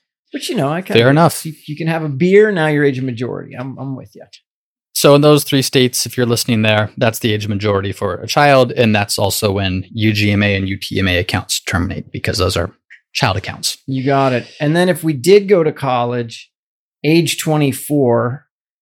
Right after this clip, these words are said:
Speaker 1: up to age twenty-four, if that you're, you're in undergrad more than four years, uh, that's when kiddie tax finally falls off.
Speaker 2: Yes. If you're still a full-time student and you're twenty-four, you don't get to carry the kiddie tax with you any further.
Speaker 1: Right.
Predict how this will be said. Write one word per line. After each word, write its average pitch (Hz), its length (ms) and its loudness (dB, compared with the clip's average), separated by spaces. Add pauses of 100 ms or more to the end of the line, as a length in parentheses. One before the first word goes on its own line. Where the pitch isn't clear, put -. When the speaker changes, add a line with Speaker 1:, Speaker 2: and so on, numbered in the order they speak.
(320)
Speaker 1:
up 196 160 4
to 165 80 2
age 123 200 0
twenty-four, 117 800 -2
if 123 280 -4
that 127 120 -2
you're, 120 340 0
you're 131 220 2
in 131 180 -2
undergrad 123 640 0
more 135 400 2
than 123 180 -2
four 120 260 -4
years, 120 640 -4
uh, 127 340 0 (100)
that's 139 280 2
when 135 260 2
kiddie 131 260 -2
tax 117 300 -2
finally 117 360 -4
falls - 340 -12
off. - 280 -20
Speaker 2:
Yes. 107 420 0
If 107 100 -6
you're 117 80 -2
still 165 200 4
a 147 40 2
full-time 131 360 4
student 110 480 2
and 98 80 -4
you're 92 80 -2
twenty-four, 101 640 0 (340)
you 107 160 2
don't 98 160 2
get 104 160 -6
to 113 60 -4
carry 98 220 0
the 92 80 -6
kiddie - 220 -18
tax - 260 -12
with 117 140 -8
you 101 100 0 (120)
any 107 120 2
further. - 360 -6 (240)
Speaker 1:
Right. 120 360 -10